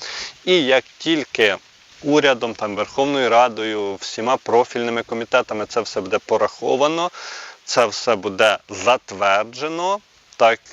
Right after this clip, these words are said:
президентом підписано, відразу цей сервіс почне появлятися в Дії. Чому я кажу "почне появлятися"? Тому що спочатку тестування, так, потім уже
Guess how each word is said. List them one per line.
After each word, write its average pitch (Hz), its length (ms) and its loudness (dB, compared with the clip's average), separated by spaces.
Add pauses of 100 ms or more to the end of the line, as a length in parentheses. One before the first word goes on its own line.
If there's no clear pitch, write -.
(100)
президентом 101 640 -2
підписано, - 640 -4
відразу 127 640 0
цей 107 280 -4
сервіс 156 720 -2 (640)
почне 127 640 0 (400)
появлятися 107 880 0
в 95 120 -8
Дії. 104 360 -4 (160)
Чому 147 200 -4
я 117 60 0
кажу 113 200 2
"почне - 320 -2
появлятися"? 98 580 -2
Тому 101 160 -8
що - 160 -6
спочатку - 540 -2
тестування, 156 800 0
так, 107 300 -2
потім 92 420 -6
уже 92 280 -2